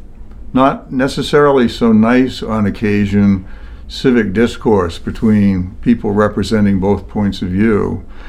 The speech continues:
And it's interesting to look back at that as, for example, the Seal Cove Auto Museum is doing with their exhibit,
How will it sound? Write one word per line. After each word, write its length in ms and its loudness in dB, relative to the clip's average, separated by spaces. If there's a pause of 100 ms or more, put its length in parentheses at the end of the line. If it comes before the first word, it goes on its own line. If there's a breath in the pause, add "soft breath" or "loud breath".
(220 loud breath)
And 100 4
it's 140 0
interesting 440 2
to 80 -4
look 280 0
back 320 0
at 140 -6
that 500 -4
as, 400 -4 (220 loud breath)
for 180 0
example, 580 2
the 60 -4
Seal 320 2
Cove 280 -2
Auto 240 4
Museum 580 -2
is 120 -10
doing 580 -4
with 180 -4
their 240 4
exhibit, 580 -2